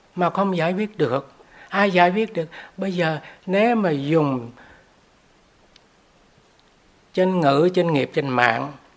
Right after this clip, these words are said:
giới, chánh tinh tấn, chánh niệm, chánh định, định, rồi đang, đang dùng này, đang dùng, và thấy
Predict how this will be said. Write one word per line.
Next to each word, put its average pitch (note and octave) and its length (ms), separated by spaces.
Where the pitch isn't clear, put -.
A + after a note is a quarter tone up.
giới, D#3 380
chánh G3 240
tinh F3 220
tấn, F#3 260
chánh G3+ 200
niệm, C3+ 200
chánh D#3 140
định, D3 320
định, C3+ 260
rồi D3+ 200
đang, F3+ 380
đang D#3+ 280
dùng C3 200
này, A#2+ 160
đang E3+ 260
dùng, B2+ 220
và D#3+ 120
thấy G3 300